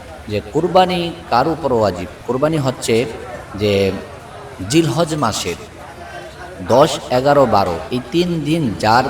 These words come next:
কাছে সাড়ে বাউন্ন তোলা রূপা পরিমাণ সম্পদ যার থাকবে, তার উপর কোরবানি ওয়াজিব।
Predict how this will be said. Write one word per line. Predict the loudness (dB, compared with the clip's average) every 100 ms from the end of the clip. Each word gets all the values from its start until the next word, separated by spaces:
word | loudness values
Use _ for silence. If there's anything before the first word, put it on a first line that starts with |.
| 0
কাছে | -2 0 -2 -2 -6 -10 -4
সাড়ে | 0 2
বাউন্ন | 4 4 4 2 -2 -2
তোলা | 0 2
রূপা | 2 0 0
পরিমাণ | 0 0 0 0
সম্পদ | -2 -2 0 -2 -4 -4
যার | -2 -2 -2 -10 -6
থাকবে, | -4 -4 -2 -2 -4 -12 -14 -10 0
তার | 0
উপর | 0 -4 -2 -2 -2
কোরবানি | -2 2 2 0 -4 0
ওয়াজিব। | 4 4 4 -2